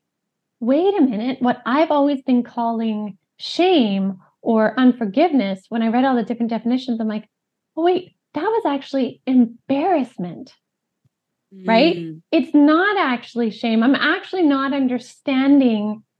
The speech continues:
Speaker 1: the definition of shame. I'm actually using something with a different resonance to identify something that is actually embarrassment. And when, when I changed the word, it, like, profoundly changed my outlook on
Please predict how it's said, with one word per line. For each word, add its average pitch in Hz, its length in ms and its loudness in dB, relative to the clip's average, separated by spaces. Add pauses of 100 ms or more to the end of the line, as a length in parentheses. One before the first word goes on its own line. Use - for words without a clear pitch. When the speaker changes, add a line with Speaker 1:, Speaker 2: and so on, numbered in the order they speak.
(160)
Speaker 1:
the 254 80 0
definition 262 760 4
of 226 100 -2
shame. 427 500 -8 (540)
I'm 254 100 2
actually 302 240 -2
using 262 260 4
something 277 280 2
with 240 120 0
a 226 60 0
different 254 380 -2
resonance 269 580 -2
to 240 100 -10
identify 262 760 -4
something 214 400 -6
that 214 160 -4
is 220 220 -4
actually 220 720 -4 (380)
embarrassment. 269 640 2
And 262 200 6
when, 269 200 4 (160)
when 254 200 0
I 254 220 0
changed 302 440 -2
the 254 60 -4
word, 214 640 -4 (800)
it, 262 240 -4
like, 220 340 0 (160)
profoundly 262 460 2
changed 247 440 0
my 208 440 -4 (340)
outlook 220 560 -2 (240)
on 196 580 -6